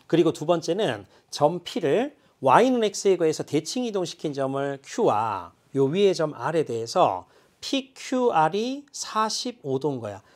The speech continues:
자, 요거 중요합니다. 밑줄. 점 P를 Y는 X에 대해서 대칭 이동시킨 점이 Q다.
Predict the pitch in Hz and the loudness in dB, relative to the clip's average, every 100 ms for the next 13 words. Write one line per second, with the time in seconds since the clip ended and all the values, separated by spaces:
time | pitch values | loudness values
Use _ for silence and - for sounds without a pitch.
0 | - 123 107 123 165 214 214 139 151 113 | -8 -4 -2 2 4 6 4 2 -2 -4
1 | 107 113 165 - _ - 147 - 139 254 | -6 -8 -8 -10 _ -8 -8 -4 -4 -4
2 | - _ _ _ _ _ - 156 196 233 | -8 _ _ _ _ _ 0 4 6 2
3 | - 240 214 214 208 180 143 - 135 135 | -6 -2 2 4 4 4 2 -4 0 6
4 | 143 247 269 247 202 196 - 196 180 165 | 6 6 2 2 0 -2 -4 0 2 2
5 | 156 151 143 147 143 139 160 - - 254 | 4 2 2 0 0 -2 -2 -4 -4 -4
6 | 226 180 160 - - 147 131 127 180 247 | -2 -2 -4 -6 -8 -6 -6 -4 -4 -4
7 | 269 - 233 165 95 | -6 -6 -2 0 -2